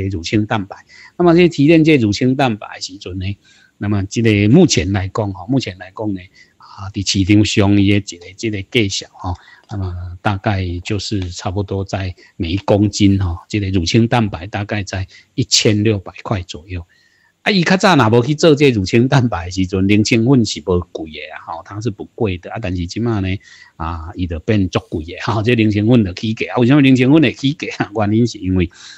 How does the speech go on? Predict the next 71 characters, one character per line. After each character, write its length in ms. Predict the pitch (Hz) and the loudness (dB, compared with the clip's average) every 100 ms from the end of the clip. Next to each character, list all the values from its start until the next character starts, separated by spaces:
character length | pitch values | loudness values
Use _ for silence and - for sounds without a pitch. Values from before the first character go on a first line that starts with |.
| _ | _
啊， 160 | 92 85 | -4 -2
真 240 | 104 98 | 4 4
济 100 | 98 95 | 6 2
摕 240 | 92 82 | 2 -2
去 120 | 101 107 | 0 -2
提 260 | - 87 | -2 0
炼 240 | 107 98 92 | 2 2 0
做 200 | 104 92 | -2 -2
这 140 | 104 | -2
个 80 | 90 | -4
乳 100 | 87 | -8
清 260 | - 95 92 | -14 -8 -8
蛋 220 | 95 98 85 | -6 -10 -10
白， 120 | - - _ | -18 -20 _
吼， 160 | - - | -20 -16
所 180 | - 95 | -8 -6
以 60 | |
呢， 180 | 87 90 _ - - - | -4 -6 _ -20 -20 -20
呃， 640 | - 90 90 80 80 78 78 | -16 -12 -12 -10 -10 -12 -10
这 120 | 82 | -2
人 100 | 101 | 0
呢， 340 | 95 76 82 90 | 0 -4 -6 -6
这 120 | 117 | -6
啊， 180 | - - - - _ _ _ | -4 -6 -8 -14 _ _ _
啊， 100 | - | -4
佮 100 | 170 160 | 0 2
推 220 | 147 120 | 4 6
了 180 | 151 120 | 6 6
袂 200 | 85 87 | 2 0
歹， 260 | 107 95 92 | 0 -2 -6
吼， 240 | - 85 85 | -16 -18 -16
有 80 | 90 85 | -12 -10
诶 100 | 85 | -6
讲 140 | 107 98 | -6 -4
啊， 80 | |
不 140 | 95 107 | -2 0
然 100 | 95 | 0
你 100 | 107 | 0
哪 200 | 110 87 | 0 -4
知 160 | - 78 | -8 -8
影 160 | 92 92 | -4 -4
遮 120 | 98 | -4
清 280 | - - 82 | -6 -6 -10
楚？ 120 | - 85 - - - - | -6 -8 -8 -20 -12 0
因 80 | |
为 60 | 98 | 2
我 100 | 104 | 2
食 180 | - - | 0 -4
足 80 | 104 - | -8 -8
久 200 | 113 87 | -8 -8
诶 80 | 95 | -10
啊， 100 | - - 98 | -16 -18 -16
吼， 80 | 80 - | -18 -14
这 120 | 95 | -12
物 140 | 87 | -10
件 240 | 82 82 82 | -10 -12 -12
其 180 | 92 92 | -8 -6
实 140 | 95 | -6
我 160 | 87 78 | -6 -8
去 220 | 92 90 - - _ | -10 -12 -16 -20 _
啊， 220 | - 92 - | -16 -12 -6
一 100 | 110 | -4
直 280 | - 85 | -4 -4
呢， 100 | 85 | -2
因 300 | 92 104 92 87 | -2 -2 -2 -4
为 320 | 82 80 82 | -6 -10 -10
都， 220 | 101 101 | -4 -2
都 220 | 101 113 | -2 0
有 160 | 107 82 | 0 0
接 240 | - 98 | -4 -2
受， 180 | 98 120 | 0 0